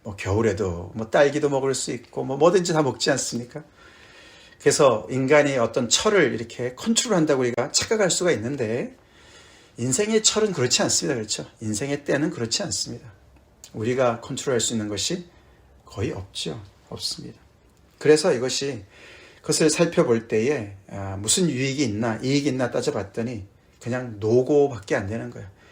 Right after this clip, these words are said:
heavy burden인 거예요. evil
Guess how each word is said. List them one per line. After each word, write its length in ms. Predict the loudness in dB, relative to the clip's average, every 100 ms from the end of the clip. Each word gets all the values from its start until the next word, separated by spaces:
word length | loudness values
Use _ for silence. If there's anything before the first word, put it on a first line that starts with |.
| -20 -6
heavy 360 | 0 2 2 4
burden인 520 | 6 6 4 2 -4
거예요. 260 | -10 -14 -18 -20 -20 -20 -18 -12 -4
evil 500 | 0 2 2 2